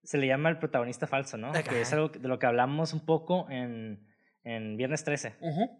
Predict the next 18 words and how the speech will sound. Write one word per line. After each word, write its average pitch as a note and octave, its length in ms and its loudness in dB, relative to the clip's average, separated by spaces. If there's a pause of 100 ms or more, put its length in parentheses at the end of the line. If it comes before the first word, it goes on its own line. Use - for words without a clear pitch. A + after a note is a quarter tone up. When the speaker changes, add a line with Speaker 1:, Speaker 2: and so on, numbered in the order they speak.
(180)
Speaker 1:
curiosamente, A#2+ 560 -6
con B2+ 100 -2
la B2 60 0
morrilla B2 440 0
que C3+ 120 0
va A#2+ 320 4
al, C3+ 120 0
al A#2 140 -8
campamento, B2 540 -6
Speaker 2:
Sí. D#3 140 -2
Speaker 1:
que C#3 60 4
de B2 80 2
hecho D#3+ 220 2
eso - 160 0
lo D3 80 0
agarraron B2 300 2
de B2 80 -4
Psycho, D3+ 360 0